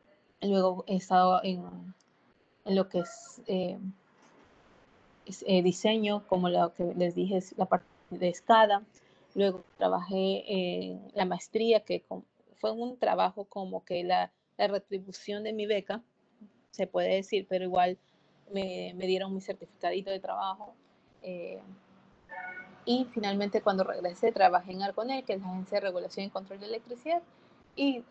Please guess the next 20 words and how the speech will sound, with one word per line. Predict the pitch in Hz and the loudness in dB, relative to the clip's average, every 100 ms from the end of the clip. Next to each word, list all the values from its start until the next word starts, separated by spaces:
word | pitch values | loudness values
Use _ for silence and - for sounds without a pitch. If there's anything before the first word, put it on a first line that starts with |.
| - - - 208 - _ | -20 -20 -14 -14 -14 _
eh, | 202 185 180 | -2 -2 0
volví | 180 185 | -2 2
a | 190 | 2
trabajar | 190 185 180 180 175 - | 4 2 4 -2 -2 -2
como | 185 185 180 180 - | 0 2 0 -4 -6
profesora, | 180 - 170 240 262 247 226 | -8 -10 -8 -4 0 2 0
que | - | -2
era | 185 | -4
investigadora | 254 196 - 202 202 226 311 302 - | -4 -10 -10 -2 0 4 4 4 0
y | - _ _ _ _ - _ - | -4 _ _ _ _ -20 _ -18
profesora, | 190 208 269 320 - - | -16 -4 -2 -2 -4 -8
y | 247 254 | -14 -10
también | - 185 180 | -10 -10 -14
en | 180 | -18
la | 175 | -20
compañía. | - 180 175 - _ _ _ _ - - - _ _ _ _ - _ _ _ _ - | -20 -20 -20 -20 _ _ _ _ -20 -20 -20 _ _ _ _ -20 _ _ _ _ -10
Ok. | 202 - - _ _ _ _ _ _ _ | -10 -12 -20 _ _ _ _ _ _ _
Eso | 226 220 - 247 | -14 -10 -10 -8
como | - 208 202 | -6 -4 -4
background. | - 185 - 170 | -2 -4 -6 -12